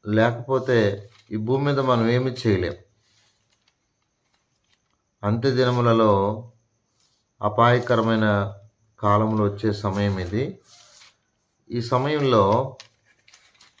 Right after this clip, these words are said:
తన వాక్యము తప్ప మానవుని సరిచేయగలిగేది, మానవుని చక్కచేయగలిగేది ఈ భూమి మీద ఏమి కూడా లేదు అని నేను మీకు తెలియజేస్తా ఉన్నాను.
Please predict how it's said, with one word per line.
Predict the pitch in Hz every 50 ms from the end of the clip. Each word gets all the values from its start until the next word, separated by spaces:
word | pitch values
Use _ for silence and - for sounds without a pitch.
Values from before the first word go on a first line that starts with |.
| _ -
తన | 120 117 120 120
వాక్యము | 117 110 107 110 113 127 139 - - - 165 156 156 156
తప్ప | 151 - 127 104 - - 107 98 95 95 - - _ _ _ _ _ _ _ _ _ _ _ _ _ _ _ _ _ _ _ _ _ _ _ _ _ _ _ _ - 110
మానవుని | 110 110 117 127 135 143 143 143 139 135 127
సరిచేయగలిగేది, | - - 120 113 113 117 117 - 131 123 120 110 117 110 110 107 107 107 101 98 104 110 113 113 110 - - _ _ _ _ _ _ _ _ _ _ _ _ _ _ _ _ _ _ _ _ _ _ _ -
మానవుని | 110 104 104 107 113 120 123 127 123 123 123 120 117 113 110 107 - - -
చక్కచేయగలిగేది | _ _ - 117 110 110 - 143 131 127 139 139 131 123 123 117 113 110 107 101 95 101
ఈ | 98 95 92
భూమి | 90 104 107 110 110
మీద | 107 104 95 98
ఏమి | 98 101 104 107 110 107
కూడా | 104 - 107 104 104 123 160 226 208 - - - _ _ _ _ _ _ _ _ _ _ _ _ _ _ _ -
లేదు | 101 104 107 107 113 120 123 127 123 127 139 143
అని | 139 127 120 113 110
నేను | 104 104 98 98 98 98 95 95
మీకు | 95 95 95 90 90 - - 92 90 90 90 90 90 87 87 -
తెలియజేస్తా | 101 95 98 104 104 98 101 95 92 - - - 92 90
ఉన్నాను. | 87 87 87 87 85 85 -